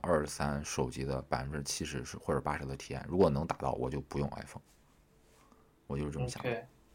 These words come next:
Speaker 1: 啊，因为
Speaker 2: 嗯，嗯，嗯，嗯。
Speaker 1: 买，因为当时我也，咱俩也聊过嘛，说为什么入手X R。其实我入手X R还是做了双，双手准备的。我是准备说我用一段时间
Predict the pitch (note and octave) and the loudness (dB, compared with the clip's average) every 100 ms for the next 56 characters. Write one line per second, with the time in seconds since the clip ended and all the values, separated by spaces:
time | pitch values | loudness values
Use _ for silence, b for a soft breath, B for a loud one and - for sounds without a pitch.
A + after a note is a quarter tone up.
0 | - - - - - - D3 B2 A2 G2+ | -20 -20 -20 -20 -20 -10 -4 -2 4 4
1 | G#2 A2+ - A2 A2 - F#2+ D2+ - - | 4 -2 -4 -4 -6 2 6 6 4 -6
2 | - - - - - A2 A2+ - A#2+ B2 | -20 -20 -20 -20 -4 -4 0 8 8 8
3 | E2 F2+ - D#2+ C#2 C#2+ - D#2 E2+ F2 | 4 4 0 -6 -6 -6 -4 -2 0 0
4 | C#2 C#2 A1+ D2+ C2+ A1+ A#1 D2+ D2+ F#2 | 0 0 2 2 2 0 0 0 2 2
5 | D2+ E2 E2 C2 - D#2 - - - b | 0 -2 -2 -2 0 -2 0 -4 -8 b
6 | b b - A#2 A#2+ D#2+ G#2+ F2+ C#2+ F#2+ | b b 0 6 8 10 6 2 0 0
7 | E2 D#2 F2 F2+ E2+ F#2+ D2+ G#1 - F#2 | 0 0 0 -2 2 4 4 2 0 0
8 | F2 - - - - - - F#2+ F#2 D#2+ | 0 -6 -10 -14 -18 -14 0 2 4 2
9 | D#2+ C#2 B1+ - - b b b b b | 0 -2 -4 -6 -14 b b b b b
10 | b b - - D#2 - G#2+ F#2+ D#2+ D#2 | b b -10 2 2 4 4 6 4 4
11 | E2 E2 D2 - D2+ D2 F2+ D#2 D2 - | 2 2 0 2 2 4 2 2 0 0